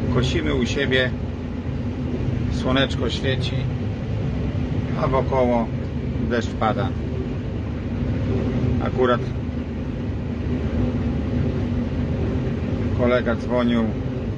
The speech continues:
mówi: "Co robisz?" Ja mówię: "Koszę". On mówi: "Nie żartuj, ale u nas ściana deszczu przyszła". Tu zwierzynka troszkę przygniotła. Skosiliśmy pierwsze pole żyta.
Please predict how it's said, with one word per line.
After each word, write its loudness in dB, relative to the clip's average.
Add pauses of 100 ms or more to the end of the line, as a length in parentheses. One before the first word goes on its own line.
(120)
mówi: 2
"Co 2
robisz?" 0 (500)
Ja 0
mówię: 2
"Koszę". 0 (880)
On 0
mówi: 2
"Nie 4
żartuj, 2
ale 2
u 2
nas 0
ściana 0
deszczu 0
przyszła". -2 (2000)
Tu 0
zwierzynka 2
troszkę 0
przygniotła. 0 (1400)
Skosiliśmy 2
pierwsze 2
pole 2
żyta. 0